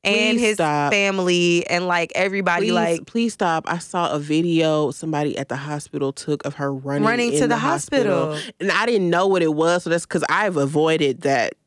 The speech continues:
Speaker 2: other video, which honestly, why? Like, I didn't wanna see that.
Speaker 1: Mm-hmm.
Speaker 2: Y'all know how I feel about just watching. Like, we don't, our trauma does not need to be broadcasted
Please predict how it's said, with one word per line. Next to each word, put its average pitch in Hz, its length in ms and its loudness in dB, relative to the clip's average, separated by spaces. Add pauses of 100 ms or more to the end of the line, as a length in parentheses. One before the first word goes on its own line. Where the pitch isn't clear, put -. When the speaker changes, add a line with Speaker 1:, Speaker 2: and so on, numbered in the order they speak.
(180)
Speaker 2:
other 156 260 2
video, 107 520 0
which 139 280 0
honestly, 139 680 0 (1120)
why? 143 540 -4 (400)
Like, 147 320 0
I 151 100 0
didn't 160 320 2
wanna 139 200 2
see 127 220 -6
that. 131 200 -2 (120)
Speaker 1:
Mm-hmm. 185 200 -4
Speaker 2:
Y'all 135 140 0
know 147 160 2
how 147 200 0
I 143 40 -2
feel 135 260 0
about 131 280 0
just 143 180 -4
watching. 127 400 0
Like, 123 160 0
we 151 140 4
don't, 139 280 0
our 151 200 0
trauma 151 640 0 (260)
does 143 120 -8
not 139 120 -2
need 139 160 -2
to - 60 -8
be 135 80 0
broadcasted 131 920 -4